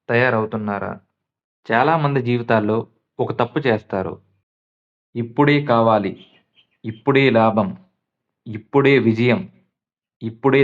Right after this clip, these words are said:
ధనవంతుడవ్వాలి. కానీ చరిత్ర మాత్రం నిశ్శబ్దంగా ఒకటే చెబుతుంది, సహనం లేని సంపద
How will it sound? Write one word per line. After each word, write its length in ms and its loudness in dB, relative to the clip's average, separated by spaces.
ధనవంతుడవ్వాలి. 800 0
కానీ 320 -2
చరిత్ర 360 0
మాత్రం 280 -2
నిశ్శబ్దంగా 800 0
ఒకటే 340 0
చెబుతుంది, 560 -4
సహనం 400 0
లేని 240 2
సంపద 400 -2